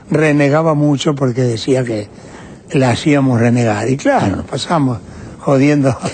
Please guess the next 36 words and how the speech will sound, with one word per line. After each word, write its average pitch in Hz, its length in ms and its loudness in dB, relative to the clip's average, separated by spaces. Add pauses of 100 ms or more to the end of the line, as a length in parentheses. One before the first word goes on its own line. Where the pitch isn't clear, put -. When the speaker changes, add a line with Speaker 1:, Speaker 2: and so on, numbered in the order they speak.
Speaker 2:
<laughs> - 260 -2
Speaker 1:
durante 143 320 2
todo 151 140 0
el 139 80 0
programa. 143 480 0
Speaker 2:
Por 107 100 -2
supuesto. 117 320 -2
Speaker 1:
No 170 140 2
le 165 80 2
dábamos 156 360 2
bolilla 131 400 2
al 120 80 0
libreto. 131 580 2 (400)
Speaker 2:
<laughs> - 380 -20
Speaker 1:
El 143 100 0
libreto 147 340 2
estaba 143 220 0
escrito 139 300 0
por 120 140 0
un 131 100 2
tipo 139 220 -2
que 127 60 0
se - 80 -4
llamaba 143 260 2
Quique 147 320 -2
Atuel. 135 500 0 (300)
Speaker 2:
Ujú. 101 340 -2
Speaker 1:
Era 151 140 0 (120)
un, 131 140 2 (480)
un 143 80 0
tipo 160 280 0
que 135 80 2
venía 165 340 2
y 147 40 2
decía, 139 280 0
"Muchachos, 160 800 -2